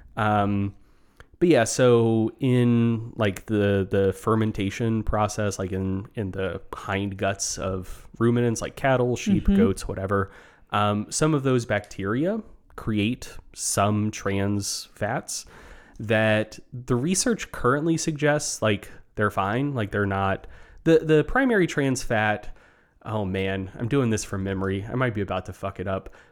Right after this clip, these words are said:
Speaker 1: but the primary trans fat that was, like, industrially produced and used in a lot of stuff was called, I think,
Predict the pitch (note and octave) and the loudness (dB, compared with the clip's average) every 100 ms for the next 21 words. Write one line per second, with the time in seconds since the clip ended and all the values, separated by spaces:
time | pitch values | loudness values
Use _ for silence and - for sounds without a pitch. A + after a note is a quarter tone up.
0 | - A#2+ - - G3 G3 F3 - C#3 B2 | -4 -2 0 -2 0 2 0 0 0 0
1 | - A2 G2+ - G2 F#2+ F#2+ - A2+ G2+ | 0 2 2 2 -2 0 -2 -4 -6 -2
2 | G2 - G2+ G2 G2 G2 A2 G2 G2+ A2 | -2 -2 -2 0 -2 -4 -6 -2 0 -2
3 | - - A2 G#2 G2+ G#2 G2+ G#2 G#2 G#2 | -6 -6 -2 -2 -2 -2 -2 -2 -2 0
4 | G#2 G2+ - G#2 G2+ G#2 - - G2+ G2+ | 0 -2 -2 0 0 -2 -6 -2 0 0
5 | - - F#3+ - | -2 -4 -4 -4